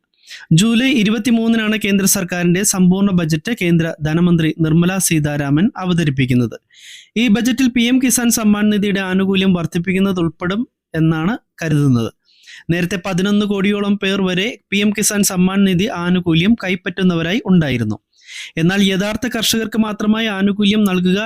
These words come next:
എന്ന ലക്ഷ്യത്തോടെ ഇലക്ട്രോണിക് കെ വൈ സി, ആധാർ അധിഷ്ഠിത തുക വിതരണം, ലാൻഡ് വെരിഫിക്കേഷൻ എന്നിവ നടപ്പിലാക്കിയതോടെ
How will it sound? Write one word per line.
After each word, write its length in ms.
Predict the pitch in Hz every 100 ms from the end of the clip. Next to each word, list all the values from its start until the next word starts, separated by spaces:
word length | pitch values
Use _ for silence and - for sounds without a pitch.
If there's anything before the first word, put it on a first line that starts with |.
| 226
എന്ന 180 | 180 180
ലക്ഷ്യത്തോടെ 640 | 170 - 185 175 170 262 _ - -
ഇലക്ട്രോണിക് 480 | 180 214 220 233 262 240
കെ 80 | 214
വൈ 80 | 208
സി, 180 | 202 208
ആധാർ 400 | 185 185 202 196
അധിഷ്ഠിത 440 | 185 185 - 185 190 -
തുക 180 | 165 175 185
വിതരണം, 400 | 165 160 175 254 - - -
ലാൻഡ് 420 | 156 190 233 220
വെരിഫിക്കേഷൻ 600 | 185 180 190 190 - 139 -
എന്നിവ 300 | 156 170 175 - 170
നടപ്പിലാക്കിയതോടെ 920 | 165 170 185 185 - 185 175 165